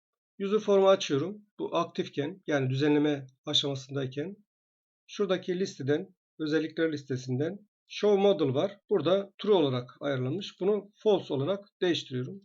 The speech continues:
Tekrar çalıştırıyorum F beş ile. Show modulu false olarak seçtiğimde bu pencere ve AutoCAD ekranı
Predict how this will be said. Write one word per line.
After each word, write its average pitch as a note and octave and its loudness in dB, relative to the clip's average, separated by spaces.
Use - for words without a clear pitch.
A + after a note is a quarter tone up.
Tekrar F3+ 0
çalıştırıyorum C#3+ -6
F D#3+ -4
beş C3 -2
ile. G#3 -6
Show A3 6
modulu G#3+ 6
false G3+ 2
olarak D#3+ 0
seçtiğimde F#3+ 0
bu G#3+ 4
pencere F#3+ 2
ve C#3+ 0
AutoCAD F3+ -2
ekranı F3+ 0